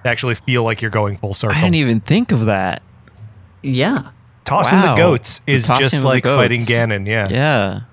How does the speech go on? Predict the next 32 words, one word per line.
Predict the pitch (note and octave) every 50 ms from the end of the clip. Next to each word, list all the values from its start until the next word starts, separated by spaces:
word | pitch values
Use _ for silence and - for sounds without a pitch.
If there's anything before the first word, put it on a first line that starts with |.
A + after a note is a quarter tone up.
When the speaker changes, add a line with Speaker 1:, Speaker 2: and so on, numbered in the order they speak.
| _ _ _ _ _ _ _ _ _ _ _ _ _ -
Speaker 3:
Who | E3 F3
knows? | F3+ F3+ G3+ A#3+ - G2+ - - F#3
Speaker 2:
Wow. | F2
Speaker 3:
And | A#2+ B2 - -
you | C3 B2+ C3+
think | D3 F3+ F#3 E3 -
Link | C3+ C#3 C#3 D3 C#3+
had | E3+ D#3 C3+
a | A#2
flashback | - - B2+ A#2+ A#2+ C3 - - B2+ B2 -
they | - A2+
don't | A2 A2 A2 G2+
show | A#2+ - - G#2+ G#2+ A2
us? | A#2 B2+ C3 -
I | - F3+
wish | F#3+ F3 G3 G3+ G3 -
they | F3+ D#3+
would | C#3+ C3+
have | C3 B2
had | B2+ A#2+
a | A#2
flashback | - - B2 A#2+ A#2 A#2 - - A#2 A2 - -
moment | A#2 A2+ A2+ A#2 A#2 - -
to | - C3
just | A2 G2+ - A#2+ A2+ - - -
the | A2+
go-, | G2+ - A2+ G2 - -
just | - - C3 A#2+ - -
him | B2+ A#2+ A#2 A2
tossing | - - A2+ A2 A2+ - - A2+ A2
the | G#2+ G#2
goat. | G2+ G2 G2 G2+ G#2+ - -